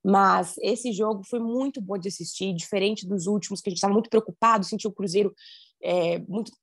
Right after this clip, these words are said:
né, desgastado, já falamos aqui fisicamente, que chegou o momento da oscilação do Cruzeiro, mas esse jogo aí,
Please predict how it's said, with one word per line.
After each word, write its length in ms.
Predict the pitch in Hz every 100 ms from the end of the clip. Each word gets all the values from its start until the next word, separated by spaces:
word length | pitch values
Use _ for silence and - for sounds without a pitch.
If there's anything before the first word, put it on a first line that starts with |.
| -
né, 240 | 185 202
desgastado, 760 | 175 185 185 - 247 247 247 202
já 80 | 220
falamos 260 | 202 196
aqui 120 | -
fisicamente, 580 | 175 180 190 180 180 175
que 80 | -
chegou 260 | 214 196 247
o 40 |
momento 300 | 240 220 202
da 140 | 190
oscilação 600 | 190 - 202 175 - 196
do 100 | 214
Cruzeiro, 540 | - 165 160 175 190 208 - - - -
mas 140 | 202
esse 240 | 233 240 208
jogo 300 | 214 202 208
aí, 180 | 190